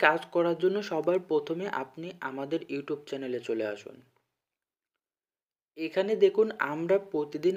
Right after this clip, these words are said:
আপনাদের জন্য ফ্রি ইনকাম করার ভিডিও শেয়ার করি এবং আপনি আমাদের এই ভিডিওগুলো দেখে কাজ করে পেমেন্ট পাবেন। এখানে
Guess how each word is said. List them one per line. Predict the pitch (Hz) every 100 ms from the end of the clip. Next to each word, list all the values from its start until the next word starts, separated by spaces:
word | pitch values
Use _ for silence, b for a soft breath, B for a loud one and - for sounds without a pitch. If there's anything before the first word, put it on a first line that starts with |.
| 185 135
আপনাদের | - 151 147 160 151
জন্য | 170 175 185 -
ফ্রি | - 151 175 147
ইনকাম | 139 139 147 139
করার | 147 165 156 135
ভিডিও | 135 143 131 127
শেয়ার | 123 120 110
করি | 117 -
এবং | 135 175 175 -
আপনি | 123 - 156 170 -
আমাদের | 127 135 156 165 - 131
এই | 127 127
ভিডিওগুলো | 127 139 131 147 165 135
দেখে | 127 165 -
কাজ | 123 120 -
করে | 160 170 170
পেমেন্ট | 147 123 113
পাবেন। | 107 101 - _ _ _ _ _ _ _ _ _ _ _ _ _ _ _ _ _ _ -
এখানে | 160 160 190